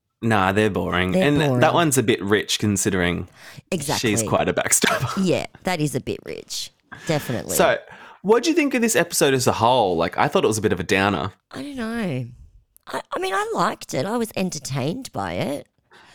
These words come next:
Speaker 1: It was
Speaker 2: But
Speaker 1: a
Speaker 2: it
Speaker 1: lot of trauma.
Speaker 2: But it was, oh, yes. Yeah, it was. There was, it was a very serious episode.
Speaker 1: Yeah, I think, can we stop letting Whitney plan trips? Like, she's not good
Speaker 2: I think there should have
Speaker 1: at
Speaker 2: been a disclaimer.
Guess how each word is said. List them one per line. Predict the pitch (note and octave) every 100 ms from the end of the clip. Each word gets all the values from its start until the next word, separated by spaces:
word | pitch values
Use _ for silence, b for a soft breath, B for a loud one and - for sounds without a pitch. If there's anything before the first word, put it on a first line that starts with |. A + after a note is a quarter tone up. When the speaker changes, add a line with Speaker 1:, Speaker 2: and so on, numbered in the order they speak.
| B
Speaker 1:
It |
was | D3+ A3+
Speaker 2:
But | A#2
Speaker 1:
a |
Speaker 2:
it |
Speaker 1:
lot | A2 A#2
of | C3
trauma. | A2+ - G2 G2 E2+ C#2
Speaker 2:
But | G#3+
it | G#3 F#3
was, | A3 -
oh, | G#3 G#3 G3
yes. | F3+ D#3+ A2 - - - -
Yeah, | F3
it | E3 C#3
was. | C#3+ B2 A#2 -
There | G3 A3
was, | A3+ A3 G#3+ - - _ b b b b _
it | B3
was | A#3 G#3+
a | A3+
very | B3 C4+
serious | - - F#3 D#3 D3+ C#3 B2+
episode. | F#2 - F#2+ - - A#1+ G1+ - - _
Speaker 1:
Yeah, | C#3 E3
I | D#3+ E3
think, | A3+ A#3+
can | A3+ G#3+
we | C#4 D#4
stop | - - F3+ E3
letting | F3+ E3+
Whitney | C#3+ D#3+ D3
plan | C#3 A#2+ A#2+
trips? | - G#2 D#3+ - - -
Like, | B2 -
she's | F#3 D3+
not | E3+ G#3 -
good | B2+ D3+ G3 -
Speaker 2:
I | F#3+
think | F#3 A3+ A3
there | A#3
should | - G#3+
have | -
Speaker 1:
at | - _ _ -
Speaker 2:
been | F3 E3+
a |
disclaimer. | D3 C#3 - G#2+ G#2+ A2 A#2 A#2 C3